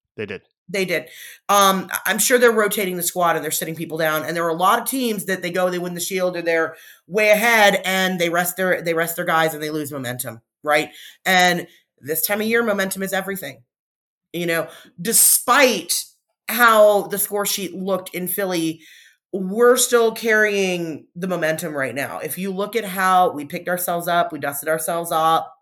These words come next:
Speaker 2: and, you know, tried all over again.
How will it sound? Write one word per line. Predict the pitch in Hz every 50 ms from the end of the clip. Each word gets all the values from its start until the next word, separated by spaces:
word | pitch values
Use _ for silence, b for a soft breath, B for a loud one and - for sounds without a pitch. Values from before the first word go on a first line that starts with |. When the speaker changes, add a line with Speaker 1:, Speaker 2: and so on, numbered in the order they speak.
| _
Speaker 2:
and, | 160 151 147 151 147 147 147 147 143 139 143 b b b b b b b b b b b _ -
you | 180
know, | 170 151 147 151 147 - - _
tried | - - 208 185 214 240 247
all | 240 233 233
over | 269 311 339 247 240 196 165
again. | 165 160 160 147 135 131 143 180 196